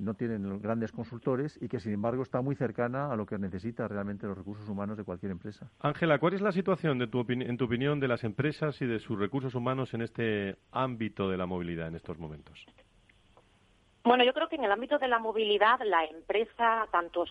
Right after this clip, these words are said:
Speaker 3: si está empezando su proceso de internacionalización como si ya tiene una trayectoria más amplia, yo creo que todavía le falta digitalizarlo y tener, y tener trazabilidad de todo lo que sucede.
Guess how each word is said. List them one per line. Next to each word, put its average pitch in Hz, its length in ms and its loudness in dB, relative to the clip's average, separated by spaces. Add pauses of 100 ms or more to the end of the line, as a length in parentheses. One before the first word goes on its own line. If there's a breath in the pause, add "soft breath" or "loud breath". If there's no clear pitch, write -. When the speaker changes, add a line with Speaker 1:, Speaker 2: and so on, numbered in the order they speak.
Speaker 3:
si 165 340 4
está 175 280 4
empezando 190 340 -2
su - 100 -10
proceso - 360 0
de 170 60 4
internacionalización 160 960 2
como 156 200 -6
si - 160 -10
ya 180 120 6
tiene 175 300 0
una 175 200 4 (800)
trayectoria 180 640 2
más 185 220 0
amplia, 214 440 2 (380 loud breath)
yo 214 100 6
creo 285 160 2
que 226 100 0
todavía 190 380 4
le 294 80 4
falta 247 320 4
digitalizarlo 160 800 0
y 156 40 -4
tener, 185 300 4 (240)
y 185 220 -2
tener 220 260 6
trazabilidad 180 720 2
de 233 80 2
todo 180 220 0
lo 175 100 2
que - 80 -10
sucede. 156 420 -2